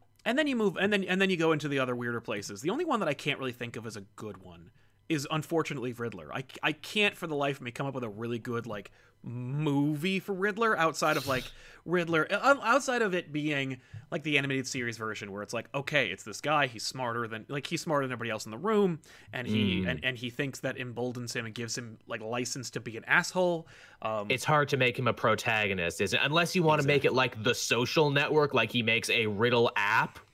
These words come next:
Speaker 1: <laughs>
Speaker 2: And, like, maybe he has a friend and you're actually supposed to, like, sympathize more with the friend, but, like, Riddler just,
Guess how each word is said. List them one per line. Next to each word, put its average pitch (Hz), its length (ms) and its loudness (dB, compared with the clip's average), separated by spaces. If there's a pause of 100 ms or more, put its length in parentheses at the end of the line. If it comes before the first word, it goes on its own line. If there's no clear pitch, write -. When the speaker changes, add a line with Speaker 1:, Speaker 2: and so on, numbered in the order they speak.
(140)
Speaker 1:
<laughs> 302 800 6 (320)
Speaker 2:
And, 147 100 4
like, 139 220 4
maybe 147 260 4
he 143 200 2
has 147 200 2
a 135 60 0
friend 143 440 2
and 135 80 0
you're 127 120 4
actually 123 320 0
supposed 127 400 2
to, 135 100 4
like, 123 180 4
sympathize 127 640 2
more 120 220 6
with 120 160 4
the 120 80 -2
friend, 123 500 2
but, 117 140 4
like, 107 300 2
Riddler 127 260 4
just, 123 180 -2